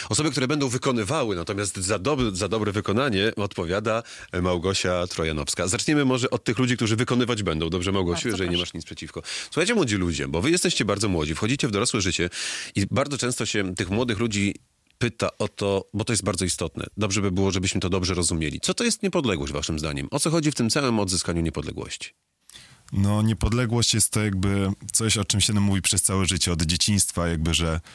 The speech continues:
Speaker 3: e, jesteśmy częścią Polski, że jakby stanowimy jakby naród, że powinniśmy oddawać dla niego serce, jakby o niego walczyć, dbać i roz-, e, jakby działać na jego korzyść.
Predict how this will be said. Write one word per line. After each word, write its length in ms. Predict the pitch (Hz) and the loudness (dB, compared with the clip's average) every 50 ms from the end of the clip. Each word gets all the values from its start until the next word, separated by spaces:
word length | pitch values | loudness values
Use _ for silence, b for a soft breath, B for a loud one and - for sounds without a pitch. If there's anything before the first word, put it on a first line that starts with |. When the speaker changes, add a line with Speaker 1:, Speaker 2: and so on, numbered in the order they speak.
| B B B B B B B B _ | B B B B B B B B _
Speaker 3:
e, 120 | - 82 85 | -2 0 2
jesteśmy 400 | 87 82 - 95 - - 98 - | 2 2 2 2 2 2 0 0
częścią 360 | - 98 92 - - - 85 | 0 0 0 0 0 -2 -2
Polski, 500 | - - 92 90 90 - - - - 92 | 0 0 2 2 2 2 2 2 0 0
że 100 | 85 90 | 2 2
jakby 180 | 90 82 80 82 | 0 2 2 2
stanowimy 640 | - - 92 92 82 87 90 85 85 82 82 82 B B B B B B B B - | 2 2 2 2 2 2 2 2 2 2 0 -2 B B B B B B B B -4
jakby 200 | 90 82 85 87 | -2 0 0 2
naród, 300 | 90 95 92 87 87 85 | 2 2 2 2 0 0
że 80 | 92 | 0
powinniśmy 540 | - - 92 95 90 78 90 92 90 87 - | 0 0 0 2 2 2 2 0 0 0 0
oddawać 280 | - 87 85 92 90 80 | 0 -2 0 0 0 0
dla 100 | 90 87 | 0 0
niego 160 | 85 82 87 | 0 2 2
serce, 380 | - - 95 90 - - 87 87 | 2 2 2 2 0 0 0 0
jakby 200 | 82 73 82 82 | -2 -2 0 0
o 60 | 82 | 2
niego 340 | 82 82 76 80 82 80 78 | 0 0 0 0 -2 -2 -2
walczyć, 400 | 76 90 90 90 - - 85 73 | 0 0 -2 0 -2 -2 -4 -4
dbać 340 | 82 78 87 85 80 - | -4 -2 -2 -2 0 0
i 60 | 92 85 | 0 0
roz-, 240 | 85 80 73 - - - | 0 0 0 -2 -4 -6
e, 160 | - 78 82 | -4 -2 -2
jakby 320 | 80 76 76 82 80 78 - B B B B B B | -2 -2 -2 -2 -2 -2 -4 B B B B B B
działać 260 | - 90 92 90 - 95 | 0 0 2 2 2 2
na 80 | 95 | 0
jego 200 | 95 82 90 87 | 2 0 0 0
korzyść. 460 | - 90 87 85 117 127 - - - | 0 0 0 0 0 0 0 -2 -4